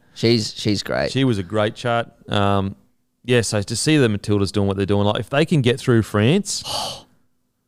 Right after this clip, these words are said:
Speaker 2: then it is, like, all, 'cause, like, France looking good, looking red
Speaker 1: Yeah,
Speaker 2: hot.
Speaker 1: they, they, they have looked pretty good.
Speaker 2: Now they did face Morocco, so not the best, you know, not as good as France.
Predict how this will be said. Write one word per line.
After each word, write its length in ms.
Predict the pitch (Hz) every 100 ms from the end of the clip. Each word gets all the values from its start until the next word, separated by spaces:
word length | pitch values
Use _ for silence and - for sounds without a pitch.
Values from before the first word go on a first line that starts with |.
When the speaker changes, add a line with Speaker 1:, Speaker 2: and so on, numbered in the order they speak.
| _ _ _ _ _
Speaker 2:
then 220 | 104 120
it 100 | 127
is, 220 | 110 95 101
like, 280 | 95 92
all, 320 | - 101 90 - - _ _ _
'cause, 140 | 110
like, 180 | 117 120
France 480 | - 135 147 156 -
looking 280 | 113 101 82
good, 320 | 90 92 82 -
looking 220 | 101 92
red 140 | 95 92
Speaker 1:
Yeah, 160 | 92
Speaker 2:
hot. 220 | 92 98 87
Speaker 1:
they, 100 | 101
they, 60 |
they 140 | 95 98
have 220 | 110 -
looked 180 | - -
pretty 160 | -
good. 60 | 127
Speaker 2:
Now 180 | 135 135
they 160 | 139
did 200 | 135 147
face 320 | 123 139 113 -
Morocco, 480 | 101 95 - 98 117
so 360 | - 104 98 - -
not 300 | - 113 107
the 60 |
best, 460 | 80 101 101 - - _ -
you 80 | 90
know, 120 | 82
not 140 | 104
as 100 | 92
good 140 | 90 95
as 120 | 78 90
France. 540 | 110 107 104 135 -